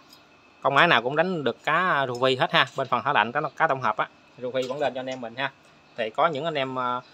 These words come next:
phản hồi lại có video đó, em có đăng lên cho anh em tham khảo đó. Đó, đó là cái video thực tế đó, là anh em, à, thử sử dụng qua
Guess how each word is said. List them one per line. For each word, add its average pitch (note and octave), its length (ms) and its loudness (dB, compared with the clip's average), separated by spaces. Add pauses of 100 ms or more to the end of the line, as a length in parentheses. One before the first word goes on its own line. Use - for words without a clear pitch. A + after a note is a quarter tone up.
(280)
phản D#3+ 160 6
hồi A#2+ 200 6
lại A#2 160 6
có F#3 140 -2
video C#3+ 360 2
đó, E3 80 2 (140)
em C#3+ 100 -14
có F3 80 -6
đăng D3 160 2
lên C#3 120 -2
cho C#3+ 100 -2
anh C#3+ 80 -2
em C#3 120 -2
tham C3+ 160 -4
khảo B2+ 240 -2
đó. F#3+ 100 0 (200)
Đó, D#3+ 240 -2
đó F3 140 6
là B2 160 2
cái D#3 300 -6
video D3 220 -2
thực B2+ 180 -6
tế D3+ 180 2
đó, G3+ 60 0 (500)
là B2+ 80 0
anh B2+ 60 -2
em, C3+ 180 -4
à, C3 240 -2
thử C3+ 180 -10 (680)
sử - 180 -6
dụng C3+ 320 -4
qua C3+ 180 6